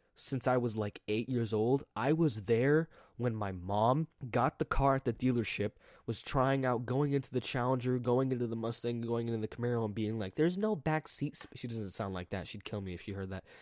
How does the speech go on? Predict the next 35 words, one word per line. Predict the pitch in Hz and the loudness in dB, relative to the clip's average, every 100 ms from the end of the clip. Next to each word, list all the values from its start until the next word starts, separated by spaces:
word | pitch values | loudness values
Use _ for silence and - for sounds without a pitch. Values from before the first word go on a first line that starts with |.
| - - _ 135 | -20 -20 _ 0
"There's | 151 151 | 2 4
no | 156 | 4
back | 135 135 120 | 4 0 -4
seat | - 123 120 | -6 -6 -6
space, | - 135 139 - | -2 2 2 0
and | - 110 | -4 -2
I | 120 | 0
have | 117 | -2
a | 104 | -4
child, | - - 104 95 87 | -4 -2 -2 -4 -8
so | - 117 | -4 -4
we're | |
gonna | 123 120 | -2 2
go | |
with | 110 - | 2 2
this | 113 - | -2 -2
car." | - 101 85 - - - - | -2 -2 -2 -8 -20 -14 -6
And | 104 | -6
it | 95 | -4
was | 107 | -6
this | 101 92 - _ _ | -8 -10 -14 _ _
sporty | - - - 147 165 190 214 - _ - | -10 -8 0 4 4 4 -2 -8 _ -6
hatchback, | 143 147 - 113 90 85 - _ _ _ _ | -4 -2 -2 -4 -4 -8 -14 _ _ _ _
pearl | - 165 196 202 | 12 12 10 6
white, | 131 101 104 - | 4 0 -4 -8
because | 127 123 131 | -8 -4 -2
of | 123 - | -4 -2
course | - 147 147 | 2 2 2
she | - | -4
picked | - 151 - | -4 -6 -6
the | |
most | 127 123 - | -6 -4 -4
expensive | 120 - - 226 - 117 | -8 -2 0 0 -2 -8
paint | - 107 110 - | -4 -4 -4 -8
that | 120 - | -10 -10